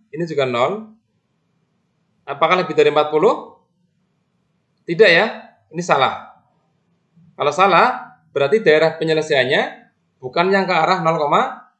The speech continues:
nol, tapi sebaliknya. Saya ganti tinta untuk mengarsirnya,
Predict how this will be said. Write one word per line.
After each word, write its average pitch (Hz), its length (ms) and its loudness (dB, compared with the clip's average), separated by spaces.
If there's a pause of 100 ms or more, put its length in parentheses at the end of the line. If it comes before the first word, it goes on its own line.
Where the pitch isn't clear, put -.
nol, 123 480 -2 (240)
tapi 147 240 -4
sebaliknya. 123 640 -6 (800)
Saya - 160 -12
ganti 120 320 -8
tinta 131 400 -4
untuk 135 80 -4
mengarsirnya, 127 960 -8